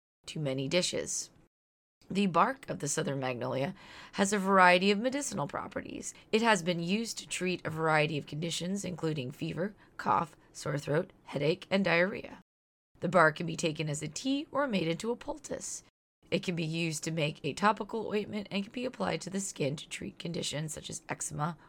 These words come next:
or psoriasis. The southern magnolia is found in a variety of habitats, including forests, swamps, and along riverbanks. It is a popular ornamental tree and is often planted in gardens and parks.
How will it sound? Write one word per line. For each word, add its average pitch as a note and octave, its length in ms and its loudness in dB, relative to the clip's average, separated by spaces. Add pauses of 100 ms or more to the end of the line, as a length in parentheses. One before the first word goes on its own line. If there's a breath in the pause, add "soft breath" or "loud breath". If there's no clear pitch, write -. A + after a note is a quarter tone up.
(160 soft breath)
or D3 120 -4
psoriasis. F3 1080 2 (920)
The C#4 80 0
southern E4 340 2
magnolia C#3+ 580 2
is D3+ 140 -4
found E3+ 260 4
in D#3+ 100 -2
a D#3 40 -6
variety F#3 440 4
of D#3+ 100 -2
habitats, - 840 -6 (180)
including D3+ 460 -4
forests, A3 600 -2
swamps, D#3+ 520 2 (240 loud breath)
and B3+ 100 6
along F3 300 4
riverbanks. - 760 -2 (380 loud breath)
It F#3+ 60 6
is G3 120 6
a F#3+ 40 8
popular E3 580 6
ornamental F#3+ 560 0
tree A3+ 400 -6
and C4+ 140 -2
is C4 100 -2
often G3 320 2
planted D#3+ 520 -4
in C3+ 200 -6
gardens D#3+ 440 2
and E3 120 -6
parks. - 520 -6